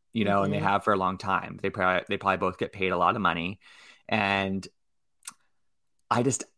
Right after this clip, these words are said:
Speaker 1: I agree. I can't imagine them continuing in the same stream, but I also can't imagine Bravo letting them go. You know what I
Speaker 2: Yeah.
Speaker 1: mean? Like, it's, I think that it's this, it's a similar thing happening almo-, almost on Summer House, where it's like,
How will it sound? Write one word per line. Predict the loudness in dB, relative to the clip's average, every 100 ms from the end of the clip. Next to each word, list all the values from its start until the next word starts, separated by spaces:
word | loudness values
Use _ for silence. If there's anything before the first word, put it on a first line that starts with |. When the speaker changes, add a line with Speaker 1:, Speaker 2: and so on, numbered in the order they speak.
| 0
Speaker 1:
I | 2
agree. | 2 2 4 4
I | 4
can't | 0 -2
imagine | -2 -2 0 -2
them | -4 -6
continuing | -8 -10 -8 -4 -4 -2 -4 -6
in | -6 -4
the | -6
same | -4 -4 -4 -6 -8
stream, | -8 -4 0
but | 2
I | 2
also | 2 2 2 -4
can't | -2 -6 -4
imagine | 0 0 0 -2 0
Bravo | 2 2
letting | 0 0 -2
them | -4 -2
go. | 2 2 2 -2 _ _ _
You | 0 4
know | 4
what | 4
I | 4
Speaker 2:
Yeah. |
Speaker 1:
mean? | 2 0
Like, | 0 0
it's, | 0 -2 -10 -14 -20 _
I | -2
think | -2 0
that | 0 0 -4 _ _ _ _
it's | -4
this, | -2 0
it's | 0 0
a | -2
similar | -2 0 0
thing | 0 0
happening | 0 -2 -2
almo-, | -2 -4 -6 -6
almost | -6 -6 -6
on |
Summer | -2 0
House, | 2 0 0
where |
it's | 0
like, | -2 -2